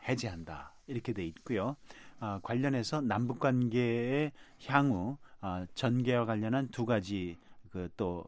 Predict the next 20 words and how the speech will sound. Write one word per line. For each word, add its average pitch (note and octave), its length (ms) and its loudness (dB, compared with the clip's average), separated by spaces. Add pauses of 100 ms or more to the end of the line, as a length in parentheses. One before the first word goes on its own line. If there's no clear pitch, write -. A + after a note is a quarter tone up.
(160)
항이, G#2 600 -2 (140)
아, E2 240 -6
추가돼 A2+ 400 4
있는데요. E2+ 500 -2 (380)
이 A2 100 0
남과 C3 540 6
북이 A#2 440 0 (280)
추석을 D#3+ 440 4
계기로 G2 560 0 (320)
이산가족 B2+ 720 4
상봉을, B2 680 2
어, F#2 200 -4
진행하고 G#2+ 720 0 (260)
앞으로 B2 440 0
계속하기로 G#2+ 1040 -2 (160)
하였다. E2+ 720 -6 (180)
이렇게 G#2 280 0
돼 F2 120 -4
있고요. G#2 560 0 (380)
또, F3 180 8